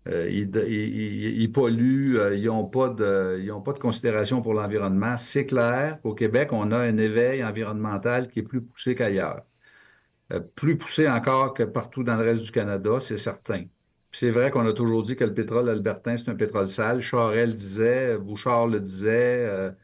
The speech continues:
euh, Couillard le disait, puis Legault le disait.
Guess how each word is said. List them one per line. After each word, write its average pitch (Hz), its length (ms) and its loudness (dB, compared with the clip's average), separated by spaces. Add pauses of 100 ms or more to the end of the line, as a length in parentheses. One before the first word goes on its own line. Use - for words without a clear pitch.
(360)
euh, 87 640 0
Couillard 127 460 2
le 110 120 2
disait, 104 440 0
puis 110 120 -6
Legault 110 340 0
le 113 60 0
disait. 95 460 -4